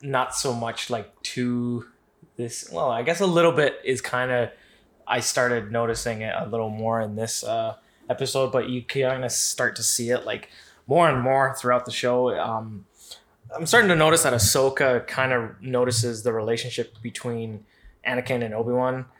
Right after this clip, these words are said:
as kinda like how, you know, it's master apprentice, how they, they're very good friends and, like, but that they, they, when they butt heads, like, they really, like, they get into it. They, when they disagree, they really do not, uh,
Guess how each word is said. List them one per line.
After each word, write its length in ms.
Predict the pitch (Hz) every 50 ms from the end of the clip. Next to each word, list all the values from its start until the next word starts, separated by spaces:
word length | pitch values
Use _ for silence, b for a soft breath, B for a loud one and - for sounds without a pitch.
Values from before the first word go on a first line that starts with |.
| b b b b
as 220 | - 113 110 101 -
kinda 220 | - 120 110 110 104
like 160 | 101 98 -
how, 240 | 113 107 107 104 104
you 120 | 107 110
know, 80 | 104 101
it's 160 | 98 - -
master 360 | 113 113 110 110 - - 110
apprentice, 440 | 101 - - 120 113 113 110 - -
how 160 | 113 104 104
they, 240 | 104 110 104 104 b b b b b b b b b b _ _ -
they're 120 | 147 147
very 220 | 131 156 175 180 165
good 160 | 165 160 151
friends 460 | - - 143 143 139 135 135 127 113
and, 200 | 123 120 117 117
like, 240 | 117 113 110 - -
but 160 | 120 107 -
that 140 | 120 113 -
they, 280 | 127 127 127 - - -
they, 160 | - - - - - - - - - - - -
when 180 | 135 131 120 127
they 80 | 131
butt 240 | 127 107 143 135 -
heads, 320 | - 135 127 127 113 - 123
like, 200 | 120 113 - -
they 140 | 123 123
really, 720 | 120 113 110 120 123 120 117 117 113 110 107 107 107 107 101
like, 200 | - 120 110 -
they 100 | - 113
get 160 | 107 120 117
into 260 | 117 113 110 - - 107
it. 120 | 107 104
They, 240 | 113 110 107 104 101 _
when 120 | - 110 107
they 100 | 110 107
disagree, 520 | 110 120 120 - 117 110 117 113 113 113
they 180 | 110 104 104 101
really 520 | 101 107 117 120 113 113 113 107 104 - B B B B B B B B B B - - - 110 110
do 200 | 110 120 120 120
not, 460 | 113 113 110 107 107 101 - - - 113
uh, 260 | 107 104 104 101 101